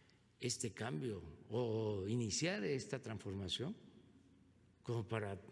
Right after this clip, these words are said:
terminar haciendo lo mismo, quedándonos callados, solapando cosas, eh, indebidas. Entonces, si eso sucede al interior de nuestro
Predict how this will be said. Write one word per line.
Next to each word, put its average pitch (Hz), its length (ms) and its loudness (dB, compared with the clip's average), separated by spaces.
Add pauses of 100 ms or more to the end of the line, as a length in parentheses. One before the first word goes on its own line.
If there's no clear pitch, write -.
(580)
terminar 120 400 0
haciendo 113 400 -2
lo 98 140 -2
mismo, 165 500 0
quedándonos 107 560 -2
callados, - 680 -4 (960)
solapando 123 840 0 (840)
cosas, 113 560 0
eh, 98 360 -2
indebidas. 107 680 0 (460)
Entonces, 196 480 4 (400)
si 226 240 6
eso 226 260 4
sucede 156 680 4 (1120)
al 120 100 2
interior 139 460 4
de 151 120 2
nuestro 107 440 -2